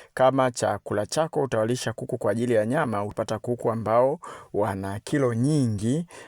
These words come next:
Ah, lakini pia kama hicho chakula utakuwa unahitaji kuwalisha kuku kwa ajili ya kutaga, basi utapata,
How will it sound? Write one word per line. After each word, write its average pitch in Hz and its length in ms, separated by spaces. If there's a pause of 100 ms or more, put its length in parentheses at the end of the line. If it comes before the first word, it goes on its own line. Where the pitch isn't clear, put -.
Ah, 104 260
lakini 110 400
pia 143 340 (380)
kama 156 220
hicho 143 160
chakula 139 680 (240)
utakuwa 120 480
unahitaji 127 360
kuwalisha 120 460
kuku 127 200
kwa 113 160
ajili 123 220
ya 107 100
kutaga, 123 500
basi 113 340
utapata, 120 720